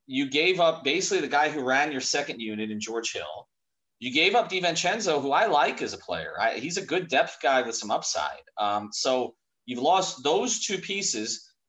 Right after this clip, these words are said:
Now, you did bring in Bogdanovich. I like his game a lot. I think people confuse him, obviously, with the other Bogdanovich on Utah. He's a little bit more of a ball handler. Um, he's not as good of a shooter, but he's a, he's a plus shooter. He's a good player. They're both good players.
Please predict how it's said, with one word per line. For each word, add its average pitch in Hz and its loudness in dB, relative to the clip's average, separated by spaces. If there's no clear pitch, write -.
Now, 135 4
you 143 0
did 196 0
bring 202 2
in 196 0
Bogdanovich. 147 2
I 127 4
like 151 4
his 170 -2
game 147 0
a 131 2
lot. 131 4
I 127 2
think 143 -6
people 156 -2
confuse 135 -2
him, 123 0
obviously, 117 0
with 107 -4
the 117 -2
other 185 2
Bogdanovich 151 2
on 123 -4
Utah. 143 0
He's 131 -2
a 123 0
little 160 2
bit 160 0
more 139 0
of 120 0
a 120 -4
ball 131 2
handler. 160 -2
Um, 113 2
he's 123 -6
not 139 2
as 139 2
good 151 0
of 151 -2
a 156 0
shooter, 160 0
but 143 -2
he's 120 -6
a, 110 -10
he's 117 -10
a 117 -8
plus - 2
shooter. 104 -4
He's 131 -2
a 139 0
good 170 2
player. 117 0
They're 135 2
both 202 2
good 160 2
players. 98 -4